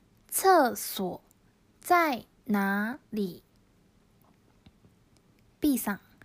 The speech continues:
「直走到底的右手边。」もう一度いきます。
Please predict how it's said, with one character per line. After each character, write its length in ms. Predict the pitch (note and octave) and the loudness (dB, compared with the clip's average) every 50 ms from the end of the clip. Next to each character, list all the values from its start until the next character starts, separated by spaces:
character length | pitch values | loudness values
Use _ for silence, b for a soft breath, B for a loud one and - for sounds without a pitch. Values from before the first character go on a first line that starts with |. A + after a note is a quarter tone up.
| _ _ _ _ _ _ _ _ _ _ _ _ _ _ _ _ _ - | _ _ _ _ _ _ _ _ _ _ _ _ _ _ _ _ _ -14
「直 460 | - - A#3+ B3 B3 C4+ C#4+ E4 F#4 - _ _ - - | -10 -6 -4 -2 -2 -2 -2 -4 -4 -8 _ _ -20 -6
走 380 | - - A3+ G3 F#3+ - - - - _ _ _ _ _ _ - | -2 0 2 2 0 -2 -6 -14 -20 _ _ _ _ _ _ 4
到 400 | F4+ F4 D#4+ C#4 A#3+ - - - _ _ _ _ | 6 6 6 6 4 2 -2 -8 _ _ _ _
底 240 | A3 G3+ F#3 - - - _ _ _ _ _ _ _ _ _ _ _ _ _ _ _ _ _ _ _ _ | -2 -2 -2 -6 -12 -20 _ _ _ _ _ _ _ _ _ _ _ _ _ _ _ _ _ _ _ _
的 320 | E4+ D#4+ D4 C4 - - - _ _ _ _ _ _ _ _ - - - - _ | 4 4 4 4 2 -2 -10 _ _ _ _ _ _ _ _ -20 -20 -20 -4 _
右 400 | E4+ F#4 F4 D4+ B3+ G3 - - _ _ _ _ | 6 8 8 8 6 4 2 -4 _ _ _ _
手 500 | - - - - - A3 F#3+ A#3 D4 - _ _ _ _ _ _ _ _ | -12 -8 -6 -4 -2 -4 -4 -6 -8 -16 _ _ _ _ _ _ _ _
边。」 520 | - C#4+ C#4+ C#4+ C#4+ C#4+ D4 C#4+ D4 D4+ D4+ - _ _ _ _ _ _ _ _ _ _ _ _ _ _ _ _ _ _ _ _ b b b b b b b b b b b b b b b _ - | -4 -2 -2 -2 -2 -2 -2 -4 -6 -10 -12 -16 _ _ _ _ _ _ _ _ _ _ _ _ _ _ _ _ _ _ _ _ b b b b b b b b b b b b b b b _ -4
も 140 | A#3 A#3 A#3+ | -2 0 0
う 80 | A#3+ | 0
一 180 | A3 - - - | -2 -4 -8 -6
度 160 | - A3 G#3+ | -4 -4 -4
い 80 | G3+ G#3 | -4 -6
き 160 | - A3+ G3+ | -6 -6 -6
ま 380 | G3 G3+ G3+ G3+ G3+ G3+ G#3 | -4 -4 -4 -4 -4 -4 -6
す。 260 | G3+ - - - - | -6 -10 -12 -14 -16